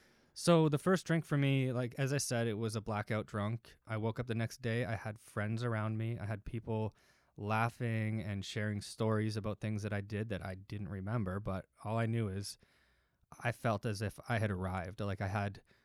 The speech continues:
finally some acceptance within my peers and some people older than me as well, which to me, that was, that was something new. And, uh, there was girls paying attention and, you know, older people giving me attention. It wasn't the right kind of attention, but it was attention. And that's what I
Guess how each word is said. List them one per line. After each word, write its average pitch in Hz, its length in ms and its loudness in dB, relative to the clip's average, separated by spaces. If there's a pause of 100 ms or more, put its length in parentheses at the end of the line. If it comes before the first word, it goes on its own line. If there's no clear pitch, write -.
(380)
finally 131 380 4
some 120 180 0
acceptance 113 580 -2
within 110 200 0
my 104 120 0
peers 120 540 0 (400)
and 120 240 4
some 131 160 0
people 117 240 2
older 123 220 6
than 123 280 4
me 123 220 2
as 104 160 -2
well, 117 280 2
which 113 240 -4 (360)
to - 120 2
me, 151 160 8
that 131 180 6
was, 113 500 2
that 131 120 4
was 123 100 0
something 120 360 4
new. 117 320 6
And, 101 340 0
uh, 98 280 -2 (280)
there 117 80 0
was 117 120 0
girls 113 340 4
paying 104 240 0
attention 104 500 -2
and, 101 320 -2
you 107 120 -2
know, 104 120 0
older 117 240 0
people 113 300 -2
giving 104 300 0
me 104 240 2 (400)
attention. 127 480 0 (220)
It 139 80 0
wasn't 139 320 2
the 117 100 4
right 110 260 4
kind 131 220 4
of 127 60 4
attention, 131 440 0
but 107 100 2
it 110 80 2
was 123 140 2
attention. 123 420 -2
And 104 160 0
that's 110 200 -4
what 113 120 2
I 101 160 0